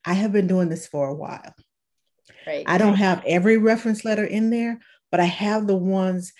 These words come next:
Speaker 1: that state what I have done with their children, how I ch-, helped to change their children's lives. Because, you know, some parents just say, "Oh, well, she's a great caregiver and we enjoyed her, the kids loved her, and that's it."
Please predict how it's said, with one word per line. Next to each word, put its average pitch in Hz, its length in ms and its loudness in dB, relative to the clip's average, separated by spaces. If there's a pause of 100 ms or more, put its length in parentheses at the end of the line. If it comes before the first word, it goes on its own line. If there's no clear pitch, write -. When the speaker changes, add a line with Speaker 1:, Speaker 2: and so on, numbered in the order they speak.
(260)
Speaker 1:
that 165 540 0 (380)
state 185 460 0
what 170 280 0
I 156 80 -2
have 156 280 -6
done 160 240 -2
with 180 100 0
their 180 140 -2
children, 180 580 -4 (260)
how 175 240 0
I 143 140 -2
ch-, - 220 -14
helped 180 220 -2
to 165 60 -2
change 185 420 0
their 170 120 -2
children's 165 480 -4
lives. 160 420 -4 (680)
Because, 214 280 4
you 247 80 4
know, 208 80 4
some 208 220 2
parents 180 260 0
just 165 160 -6
say, 160 180 0
"Oh, 214 200 0
well, 233 100 2
she's 233 260 -4
a 226 60 -2
great 208 280 -2
caregiver 190 560 -4 (260)
and 175 520 0
we 220 180 2
enjoyed 202 360 0
her, 185 140 -2
the 185 80 -8
kids 185 300 -4
loved 185 280 -4
her, 180 320 -4 (240)
and 160 120 -6
that's 151 240 -2
it." - 280 2